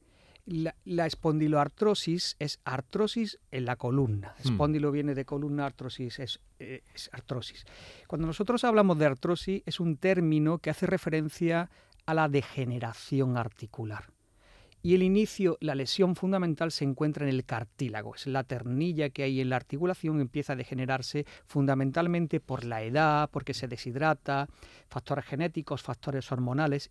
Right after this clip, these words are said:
Speaker 1: y se asocia a etapas un poco más avanzadas de la vida.
Speaker 2: Ajá.
Speaker 1: Sin embargo, espondiloartritis es inflamación y puede aparecer en etapas mucho más precoces de la vida y cursa con inflamación. Generalmente la inflamación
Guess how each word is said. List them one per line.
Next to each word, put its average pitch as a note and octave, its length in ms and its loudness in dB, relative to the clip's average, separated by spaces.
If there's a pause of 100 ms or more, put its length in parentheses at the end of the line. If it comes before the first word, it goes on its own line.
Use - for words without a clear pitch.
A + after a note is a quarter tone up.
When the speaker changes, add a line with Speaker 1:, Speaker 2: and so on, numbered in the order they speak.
Speaker 1:
y G3 320 -2
se - 180 -4
asocia D#3+ 520 -2 (100)
a C3+ 140 -2
etapas D3+ 500 -2
un F#3+ 140 0
poco E3+ 260 -2
más D3 260 0
avanzadas B2+ 540 2
de A#2+ 80 0
la A2+ 120 -2
vida. G#2 280 -6 (100)
Speaker 2:
Ajá. F2 300 2
Speaker 1:
Sin A3+ 180 6
embargo, F#3+ 600 8 (180)
espondiloartritis D#3 1400 4
es E3+ 220 -4
inflamación D3 1120 4 (360)
y G3 260 2 (240)
puede D#3+ 180 2
aparecer D3+ 480 -2
en C#3+ 80 -4
etapas C3 420 -2
mucho D#3+ 320 -2
más D#3 220 -2
precoces B2 580 -4
de D3+ 80 0
la E3+ 120 2
vida C3+ 280 -2 (260)
y C#3 100 -6
cursa E3 340 -4
con A#2+ 240 -2
inflamación. G#2+ 960 -4 (160)
Generalmente F3+ 720 2
la D3 80 4
inflamación D3 640 0